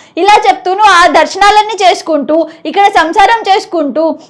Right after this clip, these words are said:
ఇక్కడ ఒక అమ్మాయికి తాళి కట్టేసి, అఘోరీలు అనేటోళ్ళు అసలు పెళ్ళెందుకు చేసుకుంటారు? నిజంగా నువ్వు ఒక టార్గెట్ మీద వస్తే ఆ టార్గెట్ని పూర్తి చేయు. మళ్ళా మధ్యలో నీకు అన్నీ వచ్చి ఏదైనా డిస్టర్బ్ చేసేస్తే అటువైపు ఎందుకు అడిక్ట్ అయిపోతున్నావు? అటువైపు ఎందుకు వెళ్ళిపోతున్నావు?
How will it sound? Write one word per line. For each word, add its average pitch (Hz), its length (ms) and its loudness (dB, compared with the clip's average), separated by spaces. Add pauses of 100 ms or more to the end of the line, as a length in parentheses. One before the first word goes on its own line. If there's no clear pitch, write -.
(120)
ఇక్కడ 349 200 2
ఒక - 100 0
అమ్మాయికి 359 360 2
తాళి 311 360 2
కట్టేసి, 320 520 0
అఘోరీలు 381 420 0
అనేటోళ్ళు 339 440 2
అసలు 339 240 0
పెళ్ళెందుకు 359 580 -2
చేసుకుంటారు? 294 760 0 (140)
నిజంగా 392 420 2
నువ్వు 403 160 2
ఒక 392 100 -4
టార్గెట్ 330 480 0
మీద 339 160 -2
వస్తే 285 460 0 (180)
ఆ 359 60 4
టార్గెట్ని 480 640 0
పూర్తి 453 240 -4
చేయు. 392 580 -4 (120)
మళ్ళా 381 240 2
మధ్యలో 427 320 0
నీకు 480 280 -2
అన్నీ 427 180 -2
వచ్చి 440 400 0
ఏదైనా 381 200 4
డిస్టర్బ్ 415 380 -2
చేసేస్తే 453 300 -2
అటువైపు 427 380 0
ఎందుకు 403 220 -4
అడిక్ట్ 381 280 -2
అయిపోతున్నావు? 349 440 0
అటువైపు 392 340 -2
ఎందుకు 370 220 -4
వెళ్ళిపోతున్నావు? 311 720 -2